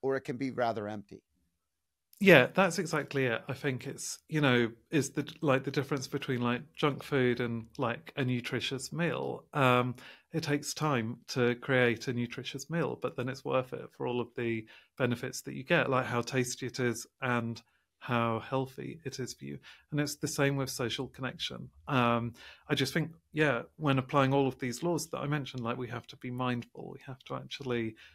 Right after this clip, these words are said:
Speaker 2: make sure that there's some depth to what we're doing. Yeah.
Speaker 1: When,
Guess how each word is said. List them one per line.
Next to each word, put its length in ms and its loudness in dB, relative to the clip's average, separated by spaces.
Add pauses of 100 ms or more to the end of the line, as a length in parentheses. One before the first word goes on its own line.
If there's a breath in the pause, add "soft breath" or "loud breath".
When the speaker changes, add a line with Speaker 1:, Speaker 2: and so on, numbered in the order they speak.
(180 loud breath)
Speaker 2:
make 180 -6
sure 280 2
that 180 -4
there's 220 0
some 200 -4 (120)
depth 460 -4 (420)
to 120 -8
what 200 -6
we're 80 -4
doing. 420 -10 (320 soft breath)
Yeah. 180 -14 (800 soft breath)
Speaker 1:
When, 220 -4